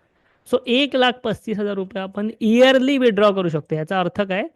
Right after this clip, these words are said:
की आपली जी इन्व्हेस्टेड अमाऊंट आहे, आपली जी पण इन्व्हेस्टेड अमाऊंट असेल, त्या इन्व्हेस्टेड अमाऊंटच्या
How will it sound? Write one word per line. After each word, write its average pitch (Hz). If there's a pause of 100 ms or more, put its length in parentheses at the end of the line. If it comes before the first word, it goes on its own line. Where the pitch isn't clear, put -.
(360)
की 196
आपली 208
जी 214
इन्व्हेस्टेड 202
अमाऊंट 196
आहे, 180 (1080)
आपली 190
जी 180
पण 208
इन्व्हेस्टेड 185
अमाऊंट 170
असेल, 190 (1080)
त्या 240
इन्व्हेस्टेड 214
अमाऊंटच्या 185